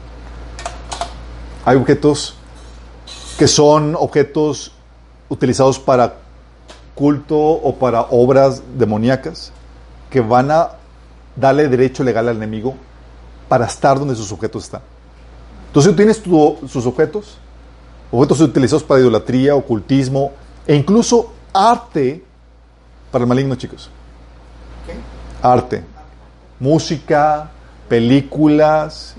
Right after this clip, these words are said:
Speaker 1: libros. Hay arte del enemigo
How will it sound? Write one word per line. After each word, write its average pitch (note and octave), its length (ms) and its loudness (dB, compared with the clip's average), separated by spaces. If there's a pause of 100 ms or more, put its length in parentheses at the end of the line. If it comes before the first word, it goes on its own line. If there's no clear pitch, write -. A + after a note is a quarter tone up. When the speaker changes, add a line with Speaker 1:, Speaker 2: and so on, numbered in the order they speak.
(140)
Speaker 1:
libros. C#3+ 1120 2 (2750)
Hay C#3 260 6
arte D#3+ 280 2
del D#3 120 -2
enemigo B2+ 420 -6